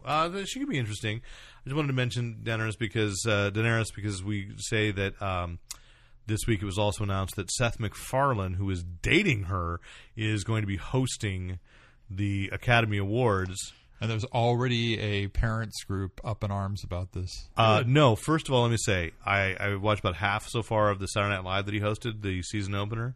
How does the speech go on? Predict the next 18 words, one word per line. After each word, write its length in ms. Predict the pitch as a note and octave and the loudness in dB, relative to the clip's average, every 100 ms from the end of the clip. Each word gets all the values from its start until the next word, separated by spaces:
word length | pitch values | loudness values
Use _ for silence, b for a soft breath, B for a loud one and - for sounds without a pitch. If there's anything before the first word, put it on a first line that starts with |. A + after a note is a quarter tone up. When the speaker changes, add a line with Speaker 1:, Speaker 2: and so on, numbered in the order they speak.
| - | -4
Speaker 1:
Yeah. 220 | G#2 G#2 b - | -2 -2 b -2
Speaker 2:
He 200 | - C#3+ | 4 6
was 200 | B2+ G2+ | 6 2
very 480 | F#2 F#2+ C#3 C3+ F#2 | -2 2 4 4 2
good, 360 | F2+ D#2+ E2+ | -4 -6 -8
very 260 | F#2+ A2 B2 | -2 2 2
Speaker 1:
Uh-huh. 60 | G2+ | 2
Speaker 2:
charming. 240 | G2 G2 | 0 0
What 100 | A#2 | -2
an 60 | A2+ | -2
amazing, 600 | G2+ G#2+ A2+ G#2+ G2+ G2+ - | -2 0 0 -2 -4 -6 -8
like, 180 | G2+ - | -8 -8
he 100 | A#2 | -8
could 140 | A2 | 0
be 140 | D3 B2 | 2 4
a 20 | |
good 240 | G#2 A#2 | 4 2
variety. 380 | G2+ G#2 G#2+ | 4 4 4